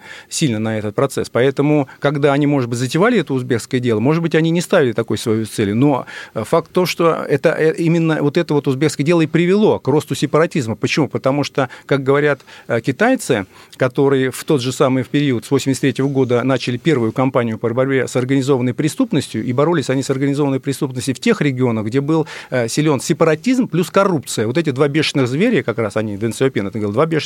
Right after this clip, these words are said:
зверя, это сепаратизм и коррупция. Именно с этих регионов они начинали борьбу с коррупцией и с организованной преступностью.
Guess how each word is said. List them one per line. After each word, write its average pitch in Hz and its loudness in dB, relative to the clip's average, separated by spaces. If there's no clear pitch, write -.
зверя, 113 -4
это 104 -10
сепаратизм 143 0
и - -4
коррупция. 131 -2
Именно 156 4
с - 0
этих 151 2
регионов 151 2
они 147 2
начинали 151 0
борьбу 131 0
с - -8
коррупцией 160 0
и - -2
с - -6
организованной 143 0
преступностью. 135 -2